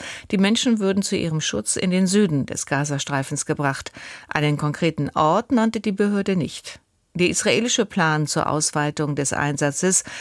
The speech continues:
sieht eine Einnahme der Stadt Gaza sowie zentraler Flüchtlingslager vor. Dies soll laut Ministerpräsident Netanyahu zur Zerschlagung der militant-islamistischen Hamas beitragen.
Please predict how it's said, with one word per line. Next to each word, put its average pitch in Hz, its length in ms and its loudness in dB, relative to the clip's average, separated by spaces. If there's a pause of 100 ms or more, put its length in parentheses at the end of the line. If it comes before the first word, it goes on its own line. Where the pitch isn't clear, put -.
(140)
sieht - 280 2
eine 175 280 2
Einnahme 151 480 2
der 147 120 0
Stadt - 280 -4
Gaza 151 500 2
sowie 143 300 0
zentraler 143 600 -2
Flüchtlingslager 156 800 -2
vor. 147 340 2 (460)
Dies 196 320 2
soll 185 280 4
laut 165 420 4
Ministerpräsident 147 1000 -2
Netanyahu 175 680 2 (300)
zur 202 200 2
Zerschlagung 160 720 2
der 139 160 2
militant-islamistischen 160 1400 0
Hamas 175 360 4
beitragen. - 560 -8